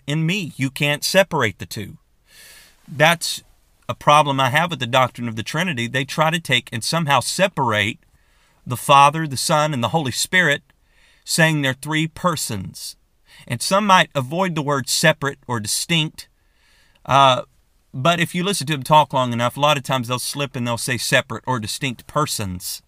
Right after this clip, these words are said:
Okay? Um, but when you think of a, a person, you think of, uh, body, soul, and spirit. And I'm not sure that anybody can understand the concept of a person,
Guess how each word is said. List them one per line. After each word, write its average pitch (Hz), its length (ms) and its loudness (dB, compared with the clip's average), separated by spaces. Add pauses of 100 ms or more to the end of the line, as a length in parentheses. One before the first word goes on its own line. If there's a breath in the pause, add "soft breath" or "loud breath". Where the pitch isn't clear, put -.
(800 soft breath)
Okay? 123 380 0 (300 loud breath)
Um, 139 420 4 (400)
but 160 240 2
when 170 120 0
you 170 80 -2
think 233 220 0
of 151 80 -4
a, 135 120 0
a 127 160 -4
person, 139 500 -2
you 143 100 -4
think 160 240 -2
of, 120 220 -6 (480 soft breath)
uh, 104 440 2 (600)
body, 151 420 6
soul, 147 400 0
and 110 140 -4
spirit. 143 480 0 (1400 loud breath)
And 135 360 0
I'm 165 180 2
not 160 220 2
sure 160 320 0
that 131 160 -2
anybody 135 480 2
can 123 300 -6
understand 131 640 -2
the 113 40 -6
concept 143 600 -4
of 113 340 -2 (540)
a - 60 -10
person, 135 720 -2